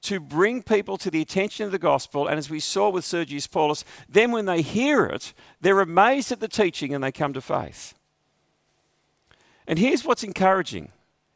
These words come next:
in this section. Verse five, "There was a plot afoot among the Gentiles and the Jews, together with their leaders, to mistreat and stone them. But Paul found out about it,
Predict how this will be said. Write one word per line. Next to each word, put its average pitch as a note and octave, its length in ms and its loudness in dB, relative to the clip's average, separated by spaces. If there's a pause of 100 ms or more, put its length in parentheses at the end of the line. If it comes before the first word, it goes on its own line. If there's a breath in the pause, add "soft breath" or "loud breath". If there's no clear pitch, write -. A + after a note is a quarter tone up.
(120)
in D#3 200 -2
this D3+ 400 -6
section. - 480 -10 (460 soft breath)
Verse F#3+ 260 0
five, C3+ 340 2
"There D#3+ 80 -4
was D#3 100 -4
a D3+ 80 -4
plot G3 420 2
afoot F3 380 -8
among C#3+ 260 -4
the C#3+ 60 -8
Gentiles E3+ 800 -2
and D3 100 -8
the C#3 60 -8
Jews, B2 540 -8 (260 loud breath)
together D3+ 720 -2
with C#3+ 120 -6
their C#3 140 -4
leaders, B2+ 400 -4
to D3+ 140 -6
mistreat C#3+ 720 -4
and D3 180 -4
stone E3 460 -2
them. F2+ 220 -16 (1080 soft breath)
But D3+ 180 -6
Paul G#3 300 4
found D#3+ 300 -2
out D3+ 180 4
about B2+ 300 2
it, F4+ 100 -4